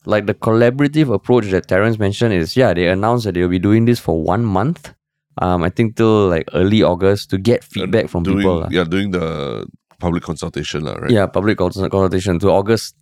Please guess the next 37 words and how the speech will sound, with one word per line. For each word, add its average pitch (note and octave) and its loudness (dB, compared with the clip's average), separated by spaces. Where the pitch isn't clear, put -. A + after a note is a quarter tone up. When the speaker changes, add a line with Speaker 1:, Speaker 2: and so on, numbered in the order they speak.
Speaker 1:
tenth F#2+ -4
lah. - -12
Speaker 2:
Yeah, B1+ -8
yeah, A#1 -8
yeah. - -12
Speaker 1:
So - 0
Speaker 2:
That's A2+ 0
Speaker 1:
you C3 0
Speaker 2:
right. C#3 2
Speaker 1:
can E3+ 4
find A3 -2
the A2+ 0
paper - 0
online F#2 0
and G2 -2
they, G2 2
they A#2+ -2
go D3 2
through, F3 2
yeah, C3+ 4
like, E2 -2
the F2 -4
background, G#2+ 0
the F2 2
proposed A#2+ 0
measures, G2+ 2
the E2 -2
code G#2+ 0
of F2 -2
con-, G2 -2
uh, D#2+ -2
like, - -6
code, - -2
codes A#2+ 0
of F2+ -4
conduct. G2 0
And, E2+ -2